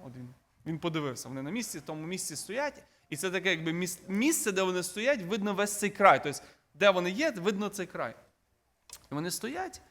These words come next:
і Лот, і Лот дивиться. І ви знаєте, от він піднімає свої очі, і він бачить, і автор, е,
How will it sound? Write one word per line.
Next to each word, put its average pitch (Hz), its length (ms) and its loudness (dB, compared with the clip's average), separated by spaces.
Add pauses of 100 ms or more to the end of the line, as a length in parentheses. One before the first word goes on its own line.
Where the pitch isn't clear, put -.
(720)
і 147 40 -6
Лот, 220 420 8
і - 20 2
Лот 202 220 10
дивиться. 180 380 6
І - 20 0
ви 170 80 0
знаєте, 269 240 4
от 180 240 -2
він 226 160 4
піднімає 220 560 8
свої 208 320 4
очі, 175 420 6 (180)
і 143 60 -8
він 220 200 0
бачить, 196 420 6
і 151 340 0
автор, 147 480 2
е, 147 240 2